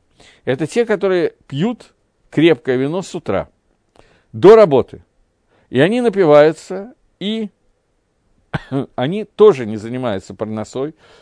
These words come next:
как и те люди, которые не занимаются парносой из-за Торы и мицвот, но эти не занимаются парносой не из-за Торы и мицвот, а из-за вина крепкого, хорошего.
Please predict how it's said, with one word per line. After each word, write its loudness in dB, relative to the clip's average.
как -2
и -8
те -4
люди, -8
которые -8
не -12
занимаются -12
парносой -10
из-за -6
Торы -2
и -6
мицвот, -2
но -2
эти -2
не -10
занимаются -6
парносой -8
не -6
из-за -2
Торы -4
и -8
мицвот, -14
а -2
из-за -4
вина -8
крепкого, -8
хорошего. -10